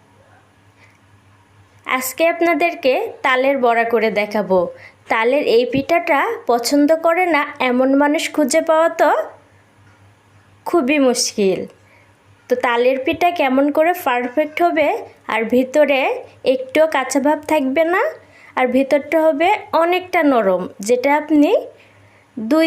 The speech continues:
দিন অনায়াসে সংরক্ষণ করতে পারেন। ভিতরে একদমই নরম থাকবে, আপনি দুই তিন দিনও এটা খেতে পারবেন।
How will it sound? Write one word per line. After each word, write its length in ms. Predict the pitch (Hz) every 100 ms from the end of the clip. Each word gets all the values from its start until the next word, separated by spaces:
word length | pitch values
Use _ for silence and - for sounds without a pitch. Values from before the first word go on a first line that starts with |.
| 254
দিন 180 | 349 466 - - _ _ - - - _ -
অনায়াসে 500 | 277 311 330 330 427 640 698 - - -
সংরক্ষণ 540 | 285 277 262 262 254 240
করতে 260 | 233 233 226 196
পারেন। 280 | 196 185 180 - _ _ _ _ _ _ - _ -
ভিতরে 340 | 240 262 302 - 285
একদমই 380 | 262 247 311 330 294
নরম 240 | 254 269 277
থাকবে, 340 | 294 277 269 370 587 - _ _ _ -
আপনি 160 | 254 277 233
দুই 120 | 294 294
তিন 120 | 302 294
দিনও 200 | 302 339 370
এটা 180 | - 359 605 - -
খেতে 220 | 285 254 233
পারবেন। 380 | 208 185 190